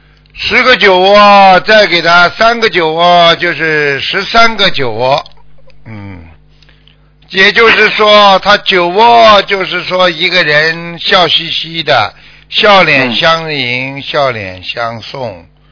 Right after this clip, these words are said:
Speaker 1: 对不对啊？
Speaker 2: 嗯，嗯，是。
Speaker 1: 啊，那么他就是很会处理问题，这个人经常能够用温柔的形象给人家带来欢乐，
Speaker 2: 嗯。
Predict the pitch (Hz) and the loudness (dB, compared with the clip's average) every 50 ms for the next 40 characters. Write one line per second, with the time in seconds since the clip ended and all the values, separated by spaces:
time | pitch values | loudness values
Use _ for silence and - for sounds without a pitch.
0 | _ _ _ - - 117 120 127 151 131 131 131 131 131 131 131 127 127 127 117 | _ _ _ -20 -18 -12 -8 -6 -4 -2 -2 0 0 0 0 0 0 -2 -4 -8
1 | - - - - _ _ _ - 156 151 139 127 117 113 - - 143 123 101 117 | -12 -20 -20 -20 _ _ _ -4 -2 -2 0 -2 -2 -6 -4 -2 0 0 0 -2
2 | 110 104 101 98 101 104 110 113 123 139 147 147 143 139 139 135 120 104 - - | -6 -8 -10 -10 -10 -12 -12 -10 -8 -8 -6 -6 -6 -6 -6 -8 -12 -18 -20 -20
3 | - _ _ _ _ - - - - - 175 180 185 185 185 185 180 165 139 151 | -20 _ _ _ _ -20 -14 -6 -2 2 2 4 2 2 0 -4 -8 -6 -6 -4
4 | 160 156 143 - - 131 123 117 120 120 117 127 175 175 165 156 147 135 123 - | -6 -6 -6 -6 -6 -6 -6 -6 -8 -12 -8 -4 -2 0 0 0 -2 -2 -4 -6
5 | - - 165 156 143 123 123 123 120 143 139 123 107 104 110 107 104 107 117 120 | -6 -6 -8 -10 -10 -10 -10 -10 -10 -10 -12 -12 -12 -16 -14 -14 -12 -12 -10 -10
6 | 127 131 - _ - - - _ - - 170 175 170 165 165 151 135 131 131 135 | -10 -12 -14 _ -20 -20 -20 _ -14 -8 -6 -4 -2 -2 0 0 0 0 0 0
7 | 139 143 147 151 151 151 151 139 - 151 156 156 131 117 123 120 123 135 131 127 | -2 -2 -2 -4 -6 -8 -10 -12 -10 -10 -10 -10 -10 -10 -8 -8 -8 -8 -8 -10
8 | 131 135 127 139 143 139 131 113 _ - - - _ - 135 131 131 131 131 139 | -10 -10 -8 -6 -4 -4 -6 -8 _ -18 -20 -20 _ -14 -10 -8 -8 -8 -6 -4
9 | 170 185 190 185 180 160 147 151 147 147 135 - - 120 117 131 131 - 151 139 | -4 -2 -2 -2 -2 -4 -4 -4 -6 -6 -8 -8 -10 -10 -12 -12 -10 -4 -2 -2
10 | 135 127 123 117 - 123 113 104 98 104 110 123 131 117 - 147 135 120 107 104 | -2 -2 -4 -8 -12 -12 -12 -12 -14 -16 -16 -16 -14 -10 -6 -4 -4 -4 -4 -6
11 | 104 110 110 - 139 127 127 131 131 139 139 123 - | -6 -8 -8 -8 -10 -8 -8 -8 -6 -6 -6 -6 -8